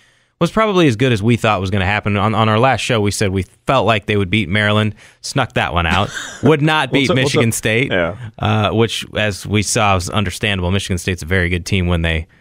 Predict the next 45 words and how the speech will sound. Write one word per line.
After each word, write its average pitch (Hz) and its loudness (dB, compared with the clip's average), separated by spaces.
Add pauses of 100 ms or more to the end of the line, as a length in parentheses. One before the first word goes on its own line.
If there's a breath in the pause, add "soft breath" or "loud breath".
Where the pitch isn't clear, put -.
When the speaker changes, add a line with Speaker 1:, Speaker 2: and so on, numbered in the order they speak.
(140 soft breath)
Speaker 1:
decide 85 -2
to 85 -10
play. 95 0
I 87 -2
don't 85 -6
know 82 -4
what 87 -2
happened 78 -4
against 78 -8
Purdue, 80 -6
but 82 -2 (560 soft breath)
Wisconsin 139 -4
right 120 0
now 107 0
is 98 -6
looking 107 -4
pretty 135 0
good, 98 0 (220)
uh, 90 -8
in 90 -4
terms 92 -2
of 85 -10 (280)
positioning 98 -4
itself 95 -2
for 101 -4
an 92 -2
N 95 -2
C 92 -6
A - -4
A 90 -4
tournament 92 -4
berth 92 -2
and 80 -10 (160)
has 92 -6
to 92 -8
continue 90 -6
to 82 -10
play 87 -2
it - -14
the 85 -10
way 82 0
it 78 -6
did 82 -4
against 78 -8
Nebraska. 76 -6